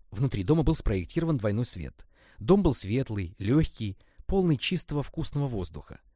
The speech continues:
Мы его сразу полюбили. Приезжали с радостью, а уезжали с печалью. Сначала мы жили с пластмассовой мебелью и раскладушками. Но когда я решила жить в Финляндии постоянно,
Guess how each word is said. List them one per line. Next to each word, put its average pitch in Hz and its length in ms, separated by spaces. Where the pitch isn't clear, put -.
Мы 104 160
его 98 120
сразу 101 360
полюбили. 78 480
Приезжали 101 380
с - 100
радостью, 107 520
а 95 120
уезжали 87 360
с - 80
печалью. 80 520
Сначала 156 420
мы 117 140
жили 156 200
с - 80
пластмассовой 131 560
мебелью 95 520
и 113 180
раскладушками. 117 840
Но 151 180
когда 139 280
я 127 120
решила 117 340
жить 98 160
в - 40
Финляндии 165 580
постоянно, 92 840